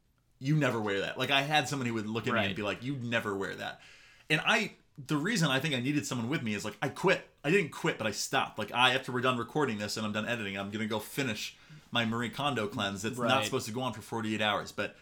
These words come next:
Speaker 1: surprise, it's going on for forty-eight hours. Um,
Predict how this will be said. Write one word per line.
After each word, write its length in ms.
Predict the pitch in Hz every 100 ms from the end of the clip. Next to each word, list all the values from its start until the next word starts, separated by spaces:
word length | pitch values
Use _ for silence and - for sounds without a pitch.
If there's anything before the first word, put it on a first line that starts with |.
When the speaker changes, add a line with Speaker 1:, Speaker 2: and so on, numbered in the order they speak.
| -
Speaker 1:
surprise, 420 | - 101 117 92
it's 80 | 90
going 220 | 113 107
on 80 | 101
for 80 | -
forty-eight 400 | - 104 101 95
hours. 320 | 78 - - - - - -
Um, 480 | 110 110 95 92 90